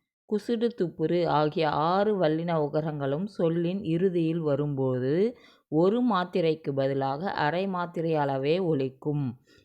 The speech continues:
இவ்வாறு தனக்குரிய ஓசையில் குறைந்து ஒலிக்கும் உகரம் குற்றிய லுகரம் ஆகும். குறுமை கூட்டல் இயல் கூட்டல் உகரம் குற்றிய லுகரம். குறுகிய ஓசையுடைய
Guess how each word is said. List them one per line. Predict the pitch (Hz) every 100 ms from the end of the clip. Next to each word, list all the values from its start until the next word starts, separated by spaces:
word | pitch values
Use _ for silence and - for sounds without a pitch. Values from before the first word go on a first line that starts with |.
| _
இவ்வாறு | 151 143 151 160 180 214
தனக்குரிய | - 156 156 - 165 190 180
ஓசையில் | 151 160 170 160 156
குறைந்து | 156 147 170 190 190
ஒலிக்கும் | 165 151 143 147 143
உகரம் | 135 147 156 214
குற்றிய | 220 170 170 185 170
லுகரம் | 147 139 139 165 202 139
ஆகும். | 135 123 147 143 120 - _ _ _
குறுமை | - 156 156 160 208 233
கூட்டல் | - 147 - 147 147
இயல் | 147 160 190 196
கூட்டல் | - 139 - 135
உகரம் | 131 131 143 147 190 269 - _ _ _
குற்றிய | 156 - - 156 156 214
லுகரம். | 175 139 135 131 139 131 117 117 -
குறுகிய | 160 170 170 175 202 208
ஓசையுடைய | 156 147 - 160 143 143 143 147